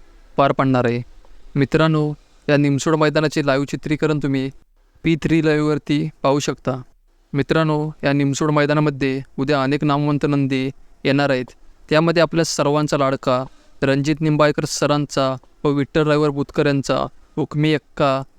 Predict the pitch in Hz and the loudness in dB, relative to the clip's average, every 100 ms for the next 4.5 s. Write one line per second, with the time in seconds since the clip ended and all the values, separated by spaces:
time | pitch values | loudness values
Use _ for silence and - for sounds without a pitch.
0 | _ _ - 147 135 151 151 156 139 147 | _ _ -2 0 2 2 0 0 -2 -4
1 | - - - 143 135 147 147 - 143 131 | -14 -16 -4 0 2 0 0 0 0 0
2 | 123 123 120 - - - 139 135 151 156 | -2 -4 -8 -18 -20 -8 -4 -2 0 2
3 | 156 147 147 - - - - 139 131 156 | 0 -2 -6 -12 -20 -12 -4 -2 0 0
4 | 156 147 143 139 | 2 0 0 -2